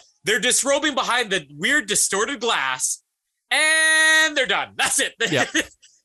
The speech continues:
Speaker 1: You have this dramatic buildup. They're disrobing behind distorted glass, and then, "Well, I don't usually do this." And I'm like, I like his response here. "Yeah, I can tell."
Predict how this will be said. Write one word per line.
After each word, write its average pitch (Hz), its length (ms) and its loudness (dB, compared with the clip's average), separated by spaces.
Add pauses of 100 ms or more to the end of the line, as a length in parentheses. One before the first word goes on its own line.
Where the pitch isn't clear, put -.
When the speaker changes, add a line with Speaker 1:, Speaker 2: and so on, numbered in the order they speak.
(140)
Speaker 1:
You 262 220 -2
have 302 100 -2
this 320 160 0
dramatic 285 640 -2
buildup. 285 460 -2
They're 180 140 -6
disrobing 180 500 -2
behind 165 220 -4
distorted 190 340 -4
glass, 151 420 0
and 160 120 -4
then, 147 100 -6 (300)
"Well, 180 580 0 (380)
I 160 100 0
don't 190 160 -2
usually 180 400 -2
do 165 240 -2
this." 127 240 -2
And 175 140 -2
I'm 175 100 0
like, 165 260 0
I 208 140 0
like 254 140 0
his 214 160 -4
response 156 300 -4
here. 117 180 -4
"Yeah, 165 180 0
I 156 80 0
can 147 180 -6
tell." 135 360 -2